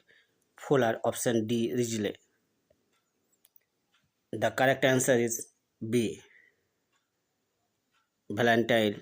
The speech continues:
চিরল। নেক্সট কোশ্চেন, কোশ্চেন নাম্বার ফোর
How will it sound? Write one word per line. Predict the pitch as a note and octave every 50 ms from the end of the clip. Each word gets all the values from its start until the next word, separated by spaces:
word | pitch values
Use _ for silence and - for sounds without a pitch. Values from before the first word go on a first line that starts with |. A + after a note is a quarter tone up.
| - _ _ _ _ - -
চিরল। | - - B2 G#2+ G#2+ F2 - - - - _ _ _ _ _ _ _ _ _ _ _ _ _ _ _ _ _ _ _ _ _ _ _ _ _ _ _ _ _ _ _ _ _ _ _ _ _ _ _ _ _ _ _ _ _ _ _ _ _ _ _ _ _ _ _ _ _ _ _ _ - - _ _ _ _ - B2+
নেক্সট | C3 C3 - - -
কোশ্চেন, | - B2+ B2 - - - A2+ G#2 - - - - _ _ _ _ _ _ _ -
কোশ্চেন | - B2 - - - A#2+ A#2
নাম্বার | A#2 A2+ A2+ A#2 A2+ -
ফোর | - - B2+ A2